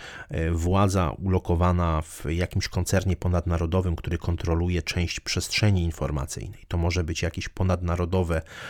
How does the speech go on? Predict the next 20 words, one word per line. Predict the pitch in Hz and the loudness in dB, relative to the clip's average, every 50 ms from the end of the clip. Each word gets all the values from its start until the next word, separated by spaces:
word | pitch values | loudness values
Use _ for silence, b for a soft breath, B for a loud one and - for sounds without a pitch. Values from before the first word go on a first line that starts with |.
| B B B B - | B B B B 2
medium | 95 92 101 101 98 95 95 90 | 4 6 6 6 6 6 4 2
społecznościowe, | - - - 85 90 90 85 - - 90 87 - - - 135 131 120 90 80 - | 2 0 0 2 2 2 2 0 0 -4 -4 -2 2 4 6 6 6 4 2 -2
które | - - 82 78 76 - B B B B B - | -2 -4 -2 -2 -2 -4 B B B B B 0
jest | 90 90 87 - - | 2 2 2 0 -2
w | - | -4
stanie | - - 92 87 85 87 82 | -2 0 2 2 4 2 0
dokonywać, | 87 85 - 82 82 87 87 80 82 78 - - B B B B B B B - | 0 -2 -2 0 2 2 2 2 2 0 -2 -4 B B B B B B B -6
e, | - 87 85 | -4 -2 0
właśnie | 85 87 90 85 82 - - 95 | 0 2 2 2 2 0 0 -2
takiego, | 85 82 78 - 87 80 87 85 82 85 - - | -2 -2 -2 -4 -4 -2 -2 -2 -2 -2 -4 -6
e, | - 87 | -8 -6
takiego | - - 92 - 95 90 101 87 | -4 -4 -2 -2 -2 0 0 -2
procesu. | - - 110 110 - 123 113 - - 90 85 B B B B B B | 0 0 0 2 4 4 2 2 2 -2 -6 B B B B B B
No, | 127 131 - | -2 -2 0
niewątpliwie | 135 127 131 143 135 131 131 127 - - 135 127 117 120 113 | 2 4 6 6 6 6 4 2 0 0 0 2 4 6 6
musi | 110 110 135 143 - - 117 - 127 | 6 6 6 4 2 0 -4 -4 -4
istnieć, | - - - - 117 110 - - | -6 -6 -2 0 0 0 0 -4
e, | - - - - 95 - - - - - | -10 -8 -4 -4 -4 -4 -4 -8 -6 0
pozycja | - 107 98 110 107 - - 107 | 2 2 2 2 -2 0 0 0
uprzywilejowana, | - - 135 123 - - - 110 104 110 107 107 107 104 104 117 131 131 117 95 82 | 0 0 -2 -4 -2 2 2 4 4 6 6 6 6 6 6 6 6 6 6 4 2